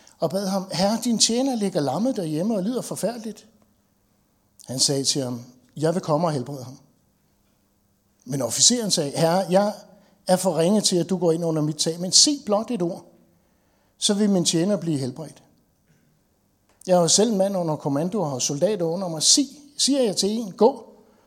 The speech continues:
så går han, og til den anden, 'Kom,' så kommer han. Og til min tjener, 'Gør det,' så gør han det." Og da Jesus sagde det, øh, hørte det, undrede han sig og sagde til ham, "Sandelig siger jeg jer, så stor en tro har jeg ikke fundet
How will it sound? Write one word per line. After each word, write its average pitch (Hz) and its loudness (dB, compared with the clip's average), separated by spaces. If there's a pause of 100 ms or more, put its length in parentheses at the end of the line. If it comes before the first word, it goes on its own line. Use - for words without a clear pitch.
(240)
så 170 -2
går 226 4
han, 233 0
og 170 0
til 165 -2
den 151 0
anden, 208 2
'Kom,' 240 4
så 190 -6
kommer 247 -2
han. 220 -4 (640)
Og 190 0
til 214 4
min 190 2
tjener, 214 2
'Gør 214 4
det,' 214 0 (280)
så 147 -6
gør 156 -2
han 233 -2
det." 233 -8 (920)
Og 180 -2
da 190 2
Jesus 269 2
sagde 190 2
det, 208 -8
øh, 147 -4
hørte 240 4
det, 196 -6
undrede 240 0
han 202 -2
sig 170 -2
og 151 -4
sagde 175 0
til 202 -4
ham, 202 -6 (1200)
"Sandelig 254 4
siger 220 4
jeg 214 -2
jer, 135 -4 (800)
så - -2
stor 262 -2
en 220 -4
tro 247 -2
har 196 0
jeg 175 0
ikke 202 -8
fundet 220 -4